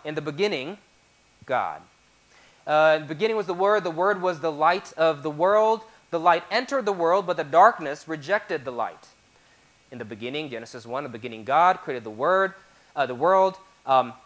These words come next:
uh, and, and, and there's a void, there's a darkness, and God said, 'Let there be light.'" He's always made connections, and there's even more connections if you read all of chapter one. So this, we're not forcing it. John's just going back again, making the connection.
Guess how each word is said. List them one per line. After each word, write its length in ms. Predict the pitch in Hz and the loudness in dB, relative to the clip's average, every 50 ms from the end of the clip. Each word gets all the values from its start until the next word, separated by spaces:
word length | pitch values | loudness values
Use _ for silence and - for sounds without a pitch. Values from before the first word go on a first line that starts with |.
| - - | -10 -4
uh, 220 | 151 135 131 131 131 | -2 0 0 0 -2
and, 200 | 135 131 127 131 - | -2 -4 -4 -6 -6
and, 240 | 135 135 127 131 - - | -6 -6 -6 -8 -10 -10
and 240 | 135 131 123 123 - | -8 -8 -8 -10 -10
there's 260 | 139 135 131 123 113 | -8 -6 -6 -6 -8
a 40 | 123 | -12
void, 320 | 107 110 147 175 208 208 190 | -12 -6 -2 0 2 2 0
there's 160 | 165 143 127 | -2 -4 -6
a 60 | 123 | -2
darkness, 420 | 110 143 160 185 180 208 196 - | 2 2 2 2 2 -2 -10 -8
and 160 | 170 139 127 120 | -10 -10 -4 0
God 220 | 147 151 160 - | 2 2 2 2
said, 180 | - 170 165 143 | -2 -6 -4 -2
'Let 220 | 143 151 151 - | -4 -4 -4 -4
there 100 | 160 160 | -6 -6
be 360 | 147 139 139 139 147 160 160 _ _ _ _ _ _ _ _ _ _ _ _ _ _ - | -6 -6 -8 -8 -10 -12 -14 _ _ _ _ _ _ _ _ _ _ _ _ _ _ -10
light.'" 400 | 104 95 85 78 - - - - _ _ _ _ _ _ _ _ - | -8 -8 -8 -10 -14 -20 -20 -20 _ _ _ _ _ _ _ _ -12
He's 160 | 185 180 165 _ - | -12 -12 -8 _ 0
always 340 | 180 202 220 214 202 180 | 2 4 4 2 0 -2
made 160 | 190 170 147 - | -4 -8 -8 -6
connections, 340 | 165 151 147 - 151 135 | -8 -8 -8 -10 -12 -12
and 80 | 139 139 | -8 -8
there's 160 | 147 143 143 - - | -8 -8 -8 -10 -12
even 200 | 175 196 196 196 | -10 -10 -6 0
more 180 | 202 220 240 | 2 2 2
connections 440 | 240 240 196 160 143 - 147 131 123 | 2 -2 -6 -10 -10 -10 -12 -16 -16
if 120 | 135 - 139 | -16 -14 -12
you 40 | |
read 140 | 139 156 151 | -10 -8 -4
all 220 | 151 151 151 160 160 | 0 2 2 2 2
of 120 | 143 - | 0 -4
chapter 280 | - 170 143 - 135 127 | -4 -4 -4 -4 -4 -6
one. 200 | 139 160 143 135 | -6 -4 -6 -6
So 120 | - 143 | -6 -8
this, 240 | 139 165 208 - - | -6 -6 -8 -6 -6
we're 100 | 170 165 | -4 -2
not 180 | 202 214 - | -2 -2 -2
forcing 400 | - - 240 269 - - 208 139 | -2 -2 -2 -2 -4 -8 -12 -12
it. 200 | 110 98 117 - _ _ _ _ _ _ _ _ _ - 135 | -10 -10 -12 -12 _ _ _ _ _ _ _ _ _ -18 -8
John's 380 | 131 156 160 180 196 202 170 | -2 0 2 2 2 0 -2
just 180 | 165 160 - 135 | -10 -12 -8 -4
going 220 | 139 156 165 170 | -2 -2 -2 -2
back 300 | 151 151 190 214 208 - | -2 -2 -2 -2 -2 -6
again, 320 | - 127 131 165 202 180 - - - _ _ _ _ _ _ - | -8 -8 -6 -4 -4 -6 -8 -12 -20 _ _ _ _ _ _ -10
making 200 | 127 135 135 143 | -10 -10 -8 -8
the 80 | 151 151 | -10 -8
connection. 420 | 160 160 196 233 - - - | -8 -8 -8 -8 -10 -12 -20